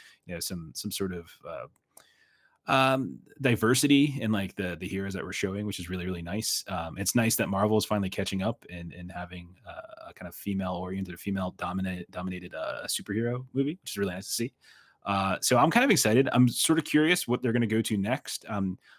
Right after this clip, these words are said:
I mean, one of the reasons I'm excited too is because, is 'cause of the very reasons you just said. I'm not familiar with Captain Marvel, you know, like, I,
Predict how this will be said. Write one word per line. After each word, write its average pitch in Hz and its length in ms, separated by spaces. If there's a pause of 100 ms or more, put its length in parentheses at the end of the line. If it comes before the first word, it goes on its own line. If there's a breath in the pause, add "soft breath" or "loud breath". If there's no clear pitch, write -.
(260 soft breath)
I 107 60
mean, 113 160
one 135 140
of 151 60
the 151 60
reasons 135 280
I'm 127 120
excited 123 320
too 160 160
is 143 120
because, 120 300 (320)
is 113 140
'cause 107 140
of 101 40
the 104 60
very 117 180
reasons 113 360
you 95 60
just 101 180
said. 151 220
I'm 151 220
not 110 280
familiar 101 540
with 87 160
Captain - 320
Marvel, 60 320 (100)
you 90 80
know, 87 220
like, 95 160
I, 92 160